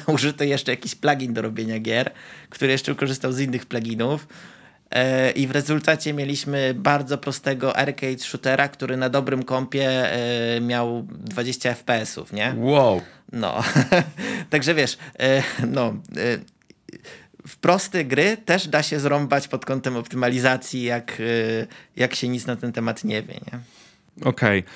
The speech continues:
Speaker 2: Em, mówiłeś też o tym, i, i to się dosyć często przewija w trakcie naszej rozmowy, że pod-, zależy, jaką mamy platformę. No właśnie, i czy optymalizowanie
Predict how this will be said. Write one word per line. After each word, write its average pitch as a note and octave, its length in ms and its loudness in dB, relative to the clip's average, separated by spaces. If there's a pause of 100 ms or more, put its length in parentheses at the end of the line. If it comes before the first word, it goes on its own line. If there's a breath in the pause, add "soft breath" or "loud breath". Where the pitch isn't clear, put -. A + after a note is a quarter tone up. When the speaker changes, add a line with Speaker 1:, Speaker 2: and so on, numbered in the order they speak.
(220 loud breath)
Speaker 2:
Em, A#2 640 2 (200)
mówiłeś D#3 440 4
też D#3 220 0
o D#3 120 0
tym, D3 320 2 (320)
i, C3+ 280 0
i B2 60 -4
to B2+ 120 0
się B2 140 -2
dosyć A#2+ 320 0
często A2+ 600 2 (120)
przewija C#3 400 6
w - 40 -2
trakcie - 260 -2
naszej A2+ 240 2
rozmowy, G#2 560 4
że A2 440 4 (520 loud breath)
pod-, B2 320 4 (340)
zależy, E3+ 560 6
jaką D#3+ 340 4
mamy C#3+ 400 4
platformę. A2+ 640 2
No F3 120 4
właśnie, A2 440 2
i B2 80 -4
czy D#3+ 140 2
optymalizowanie F3 1080 2